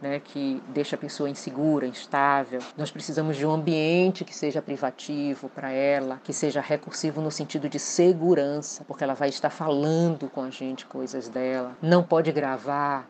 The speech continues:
Hum? Usa fone de ouvido pra minimizar, né, esse, essa propagação do som,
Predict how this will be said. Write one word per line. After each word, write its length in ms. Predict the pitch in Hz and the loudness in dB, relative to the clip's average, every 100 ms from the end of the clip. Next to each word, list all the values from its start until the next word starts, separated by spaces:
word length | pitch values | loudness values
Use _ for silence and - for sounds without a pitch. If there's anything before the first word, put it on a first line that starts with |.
| - | -16
Hum? 240 | 139 190 233 - - - | -8 -8 -8 -14 -10 0
Usa 200 | 160 190 | 4 4
fone 260 | - 170 | 4 0
de 140 | 156 160 | 2 0
ouvido 680 | 135 123 160 160 131 139 135 | 0 -4 -2 -2 -4 -10 -8
pra 140 | 135 139 | -4 -4
minimizar, 840 | 143 147 139 120 127 143 139 135 - | -4 -4 -4 -4 -2 2 2 0 -4
né, 320 | 135 143 139 139 | -2 0 0 -2
esse, 420 | 131 - 135 127 - | -6 -4 -4 -4 -8
essa 160 | 127 - | -6 -2
propagação 680 | 147 143 135 131 - 143 | 0 2 0 0 -2 -2
do 100 | 139 | -4
som, 520 | - - 147 147 143 | -6 -4 -2 0 -2